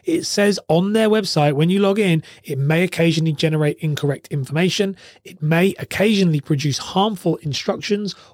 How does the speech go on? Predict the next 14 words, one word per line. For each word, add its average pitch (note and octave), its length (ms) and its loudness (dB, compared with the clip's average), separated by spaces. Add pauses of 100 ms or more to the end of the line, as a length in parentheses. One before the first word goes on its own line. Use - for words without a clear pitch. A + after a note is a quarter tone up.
or D3+ 180 -4 (100)
biased D3+ 360 2
content, F3+ 540 0 (300)
and F3+ 100 -2
it D#3+ 60 2
has D#3+ 180 0
limited F#3 460 0
knowledge D#3+ 340 2
of C#3+ 60 -2
the C#3 80 0
world D#3+ 480 2 (280)
and D3 140 -2
events E3+ 560 0 (340)
after D#3 540 0